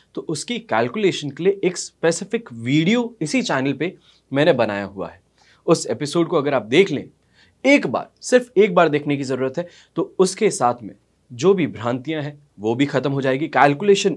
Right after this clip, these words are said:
इतना सिंप्लीफाइड तरीके से किया हुआ है कि एक बार देखने पे बच्चा भी राहु काल समय निकाल सकता है। फिर बात आती है शुभ चौघड़िया मुहूर्त की,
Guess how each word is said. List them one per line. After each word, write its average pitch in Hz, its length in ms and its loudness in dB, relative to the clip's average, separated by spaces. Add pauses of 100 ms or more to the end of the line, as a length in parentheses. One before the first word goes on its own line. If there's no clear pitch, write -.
(160)
इतना 240 380 0
सिंप्लीफाइड 156 680 0
तरीके 165 280 -2
से 156 140 -6
किया 147 220 0
हुआ 139 200 0
है 160 160 -6 (380)
कि 214 180 -6 (120)
एक 233 200 4
बार 165 180 4
देखने 131 280 -6
पे 175 120 -4
बच्चा 113 400 0
भी 156 220 0
राहु 123 200 0
काल 131 220 -4
समय 131 260 -10
निकाल 101 380 -2
सकता - 300 -16
है। - 120 -20 (340)
फिर 160 140 6
बात 127 200 4
आती 110 220 -4
है 135 160 -4 (300)
शुभ 175 300 0 (180)
चौघड़िया 131 500 2
मुहूर्त 104 380 -4
की, - 180 -20